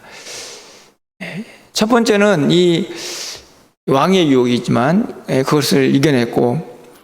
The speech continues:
두 번째로는 늙은 선지자가 이렇게 유혹을 합니다. 그때에도, 어, 이 하나님의 사람은 "저는 그럴 수 없습니다"라고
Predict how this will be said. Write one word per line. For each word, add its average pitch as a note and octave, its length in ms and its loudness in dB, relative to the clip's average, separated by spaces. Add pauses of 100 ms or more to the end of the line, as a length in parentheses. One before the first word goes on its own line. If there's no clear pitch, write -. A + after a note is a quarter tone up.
(260)
두 F3+ 120 4
번째로는 F#3+ 480 4
늙은 F#3+ 280 4
선지자가 D#3 720 2
이렇게 E3 300 4
유혹을 D3+ 300 2
합니다. C#3+ 560 2 (640)
그때에도, F#3 1040 0
어, B2+ 500 0
이 C#3 100 2
하나님의 D#3 400 2
사람은 D3 520 2 (480)
"저는 E3+ 260 2
그럴 D#3+ 180 0
수 D#3+ 120 0
없습니다"라고 A#2+ 1300 0